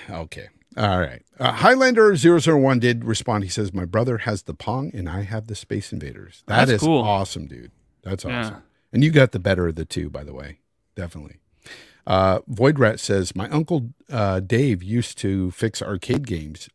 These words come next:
Speaker 1: used to go to my cousin's to play Space Invaders and Pong. He had both table machines." That's awesome that, that you guys had table machines at your homes.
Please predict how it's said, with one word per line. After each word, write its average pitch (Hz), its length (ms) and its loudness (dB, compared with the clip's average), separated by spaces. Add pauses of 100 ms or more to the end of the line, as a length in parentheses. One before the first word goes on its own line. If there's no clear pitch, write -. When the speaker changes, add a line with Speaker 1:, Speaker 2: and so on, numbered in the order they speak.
Speaker 1:
used 107 300 -4
to 117 60 -6
go 110 160 2
to 101 60 -2
my 95 140 -2
cousin's 110 520 -2
to - 100 -16
play 98 260 -6
Space - 380 -4
Invaders 82 500 -8
and 82 120 -14
Pong. 80 340 -10 (400)
He 117 160 -2
had 98 180 0
both 135 260 -2
table 92 260 -4
machines." - 600 -14 (640)
That's - 200 -8
awesome 240 380 2
that, 143 400 -4
that 156 80 -2
you 190 140 -8
guys 226 260 2
had 185 180 -2
table 208 300 -2
machines 120 420 0
at 104 80 -4
your 98 160 -10
homes. 147 600 -2